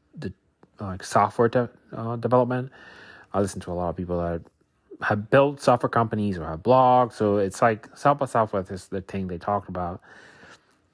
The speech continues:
It is going to be expensive. I haven't decided if I'm gonna go. I'm gonna give myself until the second, which is when the prices go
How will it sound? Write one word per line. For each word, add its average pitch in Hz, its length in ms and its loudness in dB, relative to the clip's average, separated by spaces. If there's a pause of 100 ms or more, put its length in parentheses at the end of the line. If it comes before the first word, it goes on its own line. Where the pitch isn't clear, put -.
(100)
It 151 100 6
is 180 300 6
going 160 240 4
to 151 60 0
be 143 80 4
expensive. 127 600 2
I 113 140 0
haven't 117 280 2
decided 113 320 4
if 107 100 -2
I'm 110 100 -2
gonna 104 220 0
go. 92 240 -2
I'm 92 140 -4
gonna 104 120 -4
give 104 160 -2
myself 104 300 -2
until 95 200 -6
the - 80 -16
second, 95 640 0
which 90 200 -8
is 92 120 -8
when 92 220 -6
the 85 60 -8
prices 95 400 -2
go - 340 -6